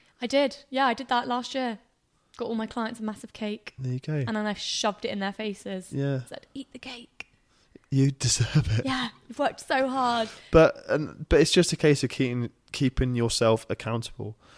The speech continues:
Speaker 1: Yeah.
Speaker 2: or having someone keep you accountable.
Speaker 1: And having some sort of plan of action.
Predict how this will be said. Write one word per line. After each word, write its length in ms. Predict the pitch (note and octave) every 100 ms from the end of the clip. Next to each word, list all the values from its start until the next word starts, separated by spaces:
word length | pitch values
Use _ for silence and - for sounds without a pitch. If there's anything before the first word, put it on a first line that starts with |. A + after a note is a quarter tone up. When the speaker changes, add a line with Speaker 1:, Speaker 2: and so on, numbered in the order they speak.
| -
Speaker 1:
Yeah. 120 | G#2
Speaker 2:
or 60 | G#2
having 300 | C3 B2 A#2
someone 440 | - C3 A#2+ A#2
keep 240 | - G#2
you 100 | G#2
accountable. 640 | F#2+ - F#2+ G2 - G2+ G#2 -
Speaker 1:
And 100 | A3+
having 480 | A#3+ A#3 A#3 A3+ G#3+ - _ _
some 400 | - - A#3 A3+
sort 240 | G#3+ A3 G3+
of 160 | G3+
plan 480 | - - G3 F#3+ F#3+
of 80 | F#3
action. 760 | F#3 - - - - A#3 A3+